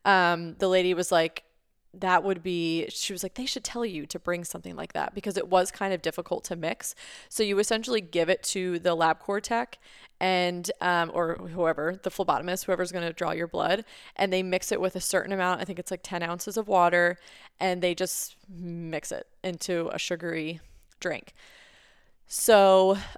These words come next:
um, it was kind of weird because they did give me, like, a little, like, a, just a touch of sass for, like, not <laughs> using the Glucola. 'Cause I came in and I was like, "Oh, I'm here for my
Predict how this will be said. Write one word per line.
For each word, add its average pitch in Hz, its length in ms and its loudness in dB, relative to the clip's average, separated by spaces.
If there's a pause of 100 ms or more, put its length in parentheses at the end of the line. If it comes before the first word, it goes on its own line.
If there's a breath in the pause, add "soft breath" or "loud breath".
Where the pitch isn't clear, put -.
um, 185 400 2
it 233 140 8
was 254 200 6
kind 392 200 0
of 294 140 -4
weird 180 460 2
because 196 600 0
they 202 180 0
did 196 220 0
give 214 140 0
me, 247 140 -2
like, 240 220 -2
a 220 60 0
little, 180 600 2 (300 loud breath)
like, 165 320 2 (380)
a, 226 140 -2 (200)
just 381 240 -4
a 302 80 0
touch - 420 0
of 180 80 -4
sass 160 640 0
for, 190 220 -2
like, 170 220 0
not 165 240 -2
<laughs> 214 180 -4
using 220 300 2
the 202 120 -2
Glucola. 190 720 -2 (560 loud breath)
'Cause 262 140 2
I 190 100 8
came 202 260 -2
in 254 160 4
and 226 100 4
I 180 40 6
was 185 140 2
like, 196 120 0
"Oh, 349 180 6
I'm 320 100 2
here 254 180 0
for 247 140 -6
my 196 380 2